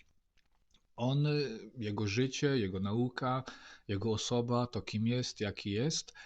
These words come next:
jest dla nas dostępny przede wszystkim na kartach Ewangelii, które o nim mówią, na kartach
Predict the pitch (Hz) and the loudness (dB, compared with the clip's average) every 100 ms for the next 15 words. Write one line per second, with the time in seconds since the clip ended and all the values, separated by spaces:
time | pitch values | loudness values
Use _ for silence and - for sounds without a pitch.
0 | - - 123 131 139 135 127 120 113 - | -18 -8 -2 0 0 0 0 0 -2 0
1 | 135 127 131 127 - 123 117 - - 135 | -2 0 -2 -2 -2 -2 0 -2 -4 0
2 | 120 113 120 120 - 110 107 110 120 120 | 0 2 -2 -2 -2 -2 0 2 2 2
3 | - 104 98 101 101 104 123 120 85 90 | -2 -4 -2 0 0 2 2 0 -2 -4
4 | 90 90 110 107 110 101 - | -8 -6 -6 -6 -4 -4 -4